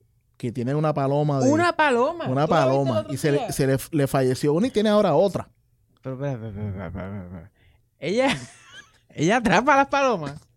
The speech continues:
Speaker 2: y le pica la, le corta
Speaker 1: No, y
Speaker 2: la
Speaker 1: que se
Speaker 2: ala.
Speaker 1: queda la paloma.
Speaker 2: Ah.
Speaker 1: Yo no sé, tiene, tiene, tiene magia para esa cuestión,
Speaker 2: Y
Speaker 1: tiene
Speaker 2: le gustan, ¿verdad? A ella le gustan las palomas.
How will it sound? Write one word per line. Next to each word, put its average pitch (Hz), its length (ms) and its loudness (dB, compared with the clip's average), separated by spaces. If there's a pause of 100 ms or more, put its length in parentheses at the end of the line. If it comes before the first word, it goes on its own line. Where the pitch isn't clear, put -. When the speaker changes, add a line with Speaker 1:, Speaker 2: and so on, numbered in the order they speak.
(400)
Speaker 2:
y 175 120 -12
le 185 140 -6
pica 214 280 -2
la, 269 160 2
le 233 140 0
corta 208 240 -4
Speaker 1:
No, - 60 0
y - 40 2
Speaker 2:
la 277 60 -2
Speaker 1:
que 277 120 2
se 233 100 0
Speaker 2:
ala. 151 80 -2
Speaker 1:
queda 180 360 2
la 226 180 2
paloma. 190 580 2 (680)
Speaker 2:
Ah. 233 880 -2
Speaker 1:
Yo 117 100 -4
no 139 140 0
sé, 143 300 0
tiene, 190 260 -2
tiene, 190 340 -2
tiene 208 460 0
magia 220 420 2
para 202 120 0
esa 196 160 -2
cuestión, 151 380 -2
Speaker 2:
Y 151 40 -4
Speaker 1:
tiene 175 220 4
Speaker 2:
le 175 40 2
gustan, 247 520 -4
¿verdad? 185 300 0
A 262 80 0
ella 277 180 -6
le 285 100 -12
gustan 302 260 -20
las 214 120 -20
palomas. 175 520 -20